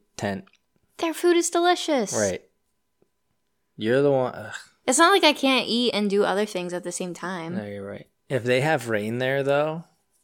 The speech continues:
Speaker 1: stock up.
Speaker 2: Mm-hmm.
Speaker 1: That's, that stuff's good.
Speaker 2: It's so good.
Speaker 1: We, they don't
Speaker 2: Oh,
Speaker 1: sponsor
Speaker 2: Tough
Speaker 1: this.
Speaker 2: Mudder
Speaker 1: None of those people sponsor
Speaker 2: has
Speaker 1: this show. We just
Speaker 2: No, I know.
Speaker 1: enjoy them.
Speaker 2: Um,
Speaker 1: We give you our honest opinion.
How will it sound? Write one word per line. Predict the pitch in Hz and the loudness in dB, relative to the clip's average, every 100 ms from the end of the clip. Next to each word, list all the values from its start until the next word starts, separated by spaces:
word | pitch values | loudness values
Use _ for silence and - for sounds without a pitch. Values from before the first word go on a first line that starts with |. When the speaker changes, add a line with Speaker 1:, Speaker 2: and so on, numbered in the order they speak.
| _ _ | _ _
Speaker 1:
stock | - - - - - | -20 -20 -10 -10 -10
up. | - _ _ _ _ - | -18 _ _ _ _ -14
Speaker 2:
Mm-hmm. | 185 180 175 _ | -12 -10 -14 _
Speaker 1:
That's, | - - | -16 -16
that | - - | -14 -12
stuff's | - - - | -10 -12 -14
good. | - - - _ | -16 -16 -18 _
Speaker 2:
It's | - | -16
so | - 170 | -12 -14
good. | - - 220 _ _ _ _ _ - - | -14 -14 -14 _ _ _ _ _ -20 -10
Speaker 1:
We, | 110 | -4
they | 107 117 | 0 2
don't | 147 | 2
Speaker 2:
Oh, | 240 | 2
Speaker 1:
sponsor | 120 117 - | 0 0 2
Speaker 2:
Tough | - | 2
Speaker 1:
this. | 220 | 4
Speaker 2:
Mudder | 330 320 | 4 6
Speaker 1:
None | 175 | 8
of | 170 | 8
those | 160 | 8
people | - 202 | 8 6
sponsor | 196 190 95 190 | 4 2 0 0
Speaker 2:
has | 98 | -2
Speaker 1:
this | 98 | -2
show. | - 98 87 | -2 -4 -4
We | 87 | -6
just | 82 - - _ - | -6 -8 -10 _ -10
Speaker 2:
No, | 190 | -8
I | 170 180 | -8 -10
know. | - | -12
Speaker 1:
enjoy | - - - | -12 -8 -8
them. | 64 113 | -10 -10
Speaker 2:
Um, | - | -8
Speaker 1:
We | - | -2
give | 127 | -2
you | 147 120 | 2 2
our | |
honest | 78 104 117 139 | 0 -6 -6 -6
opinion. | - 156 175 | -6 -6 -8